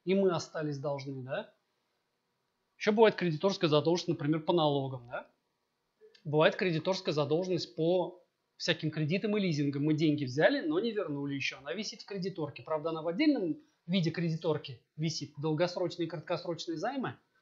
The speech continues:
Вот. Но это тоже как бы кредиторка, да? Так.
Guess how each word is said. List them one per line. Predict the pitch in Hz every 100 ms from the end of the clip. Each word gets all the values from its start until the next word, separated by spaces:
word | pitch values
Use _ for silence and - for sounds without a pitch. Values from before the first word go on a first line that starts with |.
| _ _ _
Вот. | 151 143 131
Но | 165
это | 294
тоже | 330 196 175
как | 165
бы | 147
кредиторка, | 185 185 160 131 117 127
да? | 131 190 _ _ _ _ _ _ _ _ _ - - - - - - - _ _
Так. | - 170 139 131